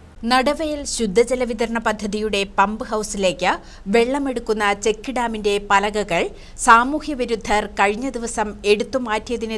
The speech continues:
തുടർന്ന് ശുദ്ധജല വിതരണം മുടങ്ങി. വേനൽ കനത്തതിനെ തുടർന്ന് നരസിപ്പുഴയിലെ നീരൊഴുക്ക് കുറഞ്ഞതുമൂലം ശുദ്ധജല വിതരണം മുടങ്ങിയ സാഹചര്യത്തിൽ നാട്ടുകാരും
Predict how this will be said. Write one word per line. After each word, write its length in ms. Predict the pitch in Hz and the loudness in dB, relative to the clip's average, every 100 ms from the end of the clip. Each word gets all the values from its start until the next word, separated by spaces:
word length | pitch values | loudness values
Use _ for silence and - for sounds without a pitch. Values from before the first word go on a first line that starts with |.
| 214 | 0
തുടർന്ന് 380 | 202 208 202 127 - - - | 0 0 0 -2 -6 -16 -4
ശുദ്ധജല 480 | 269 226 277 285 262 226 | -2 0 0 0 -2 -2
വിതരണം 460 | 202 220 220 185 170 | 0 0 0 -4 -2
മുടങ്ങി. 400 | 185 180 180 185 - - - - - - - - 220 | 0 0 -2 -6 -10 -18 -20 -20 -18 -20 -16 2 6
വേനൽ 400 | 254 294 311 302 294 | 6 6 0 -2 0
കനത്തതിനെ 580 | 254 254 262 247 254 254 247 | 0 0 -4 -4 -4 -4 0
തുടർന്ന് 340 | 208 190 180 339 - | 2 2 2 -2 2
നരസിപ്പുഴയിലെ 840 | 233 185 - 320 - 285 254 247 240 - 220 | 4 4 0 -8 -4 -2 0 -2 -4 -4 -2
നീരൊഴുക്ക് 580 | 226 254 277 269 - 262 | 0 0 -2 -4 -4 -2
കുറഞ്ഞതുമൂലം 720 | 233 220 226 247 240 226 202 147 - - - | 0 0 0 -2 -2 0 0 0 -6 -12 -4
ശുദ്ധജല 480 | 277 208 294 302 285 254 | -2 0 -2 -2 -2 -2
വിതരണം 360 | 247 240 240 226 | -2 -2 -4 -4
മുടങ്ങിയ 360 | 220 226 262 254 | -2 -4 -4 -4
സാഹചര്യത്തിൽ 640 | 233 214 214 226 196 196 320 - - - | -2 -2 0 0 0 -2 -4 -6 -12 4
നാട്ടുകാരും 640 | 240 262 262 294 277 269 | 6 6 2 -2 -2 -2